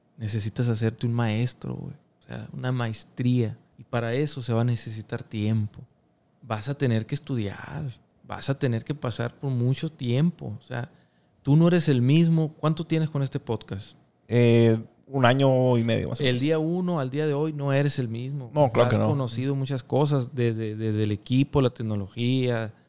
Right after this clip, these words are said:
Speaker 1: tú cómo hablas y todo. O sea, no eres el mismo. Eh, en cinco años más no vas a ser el mismo.
Speaker 2: Sí, no, claro.
Speaker 1: Entonces, no se vale que en seis meses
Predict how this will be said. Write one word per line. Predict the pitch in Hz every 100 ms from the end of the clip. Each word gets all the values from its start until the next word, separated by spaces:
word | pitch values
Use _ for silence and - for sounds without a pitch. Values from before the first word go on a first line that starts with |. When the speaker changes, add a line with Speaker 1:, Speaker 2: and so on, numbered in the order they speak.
| _ _ -
Speaker 1:
tú | 117 113
cómo | - 110 101 107
hablas | 123 139 135 113
y | 120
todo. | - 131 135
O |
sea, | 131 120 - - _ _ _
no | 123 127 135
eres | 143 127
el | 120
mismo. | 107 120 151 147 117 - _
Eh, | 120 123 -
en | 123
cinco | 113 139 143
años | 151 147
más | 139 147
no | 143
vas | 135 127
a |
ser | 123 127
el | 120
mismo. | 107 113 139 143 117 104
Speaker 2:
Sí, | - 135 131
no, | 117 113
claro. | 104 95 139 - 151
Speaker 1:
Entonces, | 113 123 123 147 143 - _ _ _
no | 135 135 143
se | 135 170
vale | 139 107 101 120 - _ _ -
que | 110
en | 101
seis | 127 135
meses | 131 98 - 107